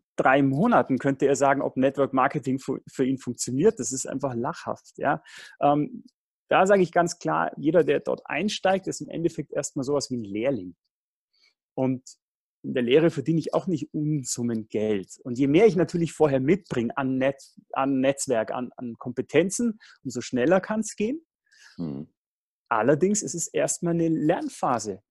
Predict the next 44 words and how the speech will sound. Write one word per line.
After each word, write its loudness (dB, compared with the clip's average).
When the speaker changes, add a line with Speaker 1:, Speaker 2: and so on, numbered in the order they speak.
Speaker 1:
Und -6
natürlich -2
sagt -2
nicht -2
der 6
erste 0
und -2
der -2
zweite 2
und 2
der 4
dritte 2
und -2
der 4
fünfte 0
sofort, -4
"Oh, 6
ist 0
ja 8
toll, 2
auf 2
dich -6
habe -2
ich -4
nur -2
gewartet." 0
Fakt -2
ist, -2
die -4
gehen 0
oft -2
heim, 2
haben 0
noch 0
irgendwie 4
selbst 2
keine 2
Idee 0
dazu, 0
ähm, 6
und, -4
und -6
meinen 2
dann, 2